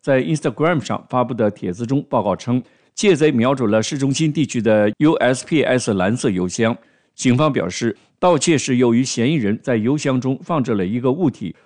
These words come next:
阻止邮件到达邮箱底部，而当天的晚些时候，窃贼会取走邮件。U S P S已经意识到了这一问题，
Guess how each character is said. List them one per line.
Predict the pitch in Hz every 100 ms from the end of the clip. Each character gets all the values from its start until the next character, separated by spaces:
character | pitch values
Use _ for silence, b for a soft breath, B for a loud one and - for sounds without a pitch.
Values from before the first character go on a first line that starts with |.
| b
阻 | - 139 190
止 | 147
邮 | 95 117
件 | 147 120
到 | 117
达 | 107 104
邮 | 113 147
箱 | 143 139
底 | 143 95 -
部， | 123 123 b b b
而 | 123 135
当 | 151 160
天 | 160
的 | 156
晚 | 107 95 90
些 | 165
时 | 147 90
候， | 98 110 -
窃 | - 170
贼 | 127 123
会 | 139 123
取 | - 131
走 | 147 82
邮 | 85
件。 | 92 123 - _ _ _ _ _
U | 185 190
S | 160 -
P | 190 139
S | 131 143 -
已 | 104
经 | 113 127
意 | 196 170
识 | 117
到 | 107
了 | 104 101
这 | 104
一 | 120
问 | 127 156
题， | - 95 110